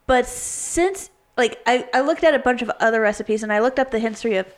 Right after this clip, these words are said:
mincemeat, um, and it looks like it, considering it,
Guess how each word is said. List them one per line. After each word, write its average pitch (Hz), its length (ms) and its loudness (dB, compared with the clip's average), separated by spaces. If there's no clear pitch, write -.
mincemeat, 214 760 -8
um, 208 520 0
and 208 260 0
it 220 160 2
looks 233 760 0
like 269 200 0
it, - 380 -6
considering 320 720 -2
it, - 260 -4